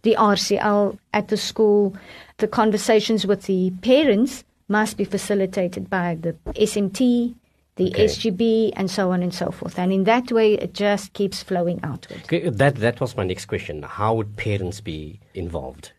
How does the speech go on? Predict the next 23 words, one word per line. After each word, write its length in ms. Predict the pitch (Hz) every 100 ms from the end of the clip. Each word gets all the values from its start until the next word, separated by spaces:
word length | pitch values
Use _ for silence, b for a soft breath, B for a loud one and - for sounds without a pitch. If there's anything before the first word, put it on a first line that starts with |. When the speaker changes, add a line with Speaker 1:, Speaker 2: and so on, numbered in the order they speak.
| -
Speaker 2:
in 100 | 92
this? 160 | 80 78
How 140 | 101
do 100 | 123
they 100 | 127
get 140 | 127 98
involved? 280 | 95 82 78
Is 40 |
it 40 | 190
Speaker 1:
Right. 80 |
Speaker 2:
via 200 | 113 104
the 200 | 98 107
S 100 | 110
G 140 | 104 95
B? 400 | 120 214 226 202 B B
Do 60 | -
we 80 | 101
have 180 | 95 -
parent 320 | 110 104 104
evenings 500 | 185 190 190 196 151
where 120 | 120
we 60 | 113
have 320 | 107 110 110